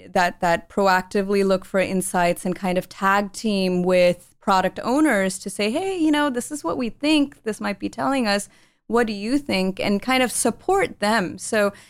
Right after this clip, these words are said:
it's ultimately the product owners that have to formulate and execute on those ideas. And we're kind of supporting them with whatever nuggets of information and insights that we can come up with.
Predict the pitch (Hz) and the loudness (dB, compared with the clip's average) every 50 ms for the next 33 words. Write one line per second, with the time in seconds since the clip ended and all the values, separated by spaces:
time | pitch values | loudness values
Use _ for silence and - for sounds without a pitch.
0 | _ _ - 208 - - - 247 262 262 - 302 277 277 269 - - 254 254 247 | _ _ -4 -4 -2 0 0 0 0 2 2 2 2 2 2 0 0 0 0 0
1 | 247 240 208 220 208 208 202 196 190 196 - _ _ _ _ _ _ - 233 233 | 0 0 -2 -2 -2 -2 -2 -4 -6 -8 -12 _ _ _ _ _ _ 0 2 2
2 | 233 233 226 - - - 202 214 226 233 226 208 190 185 190 185 - - 202 190 | 4 2 0 -2 -4 -4 -2 0 0 0 0 0 0 0 -2 -2 -2 0 2 2
3 | 185 180 180 208 190 208 196 190 190 190 190 - - - 208 202 196 196 190 190 | 2 2 0 -2 0 2 2 2 2 0 -2 -6 -6 -4 -2 -2 -2 -2 -4 -6
4 | 190 190 190 _ _ _ _ _ _ - 226 220 220 226 233 226 214 208 202 196 | -6 -8 -10 _ _ _ _ _ _ -2 0 2 2 2 2 2 2 2 2 2
5 | 196 - 190 185 185 185 190 - - 208 196 - 214 202 196 190 175 175 175 170 | 2 0 0 0 0 -2 -2 -4 -6 -6 -4 -2 -2 0 2 2 2 2 2 0
6 | 175 175 160 180 180 170 165 190 240 262 277 269 220 185 180 180 - 202 185 180 | 0 0 0 -2 -2 -2 -2 0 2 2 4 4 4 4 2 2 2 0 0 2
7 | 180 190 190 190 190 190 180 180 180 170 - - _ _ _ _ - - 208 - | 2 0 0 0 -2 -2 -2 -2 -2 -4 -8 -16 _ _ _ _ -6 -4 -4 -2
8 | - - 240 233 233 233 226 202 190 180 190 180 175 170 175 175 175 175 - _ | 0 2 4 4 4 4 2 2 2 2 2 2 2 2 0 0 -2 -4 -6 _
9 | _ - 185 185 185 185 180 180 - - - _ _ _ _ - 208 208 202 202 | _ -4 0 2 2 2 2 0 -4 -10 -20 _ _ _ _ 0 2 2 4 4
10 | 202 196 208 196 190 190 185 180 175 196 180 175 - - - - 196 175 190 190 | 2 2 2 2 2 2 2 2 2 2 2 2 0 -4 -4 -4 -4 -2 -2 -4
11 | 185 185 202 190 175 175 175 - - 190 175 175 170 165 170 - 185 175 - - | -4 -2 -2 -2 -2 -2 -2 -2 -2 -2 0 0 0 0 0 -2 -2 -4 -4 -4
12 | - - 170 160 180 - - - - - 180 180 - 175 170 - 185 180 - - | -2 0 0 0 -2 -4 -10 -8 -4 -4 -2 -2 -4 -8 -6 -4 -4 -4 -2 -2
13 | 180 175 170 165 - - - - - - | -2 -2 -2 -2 -2 -6 -6 -6 -10 -14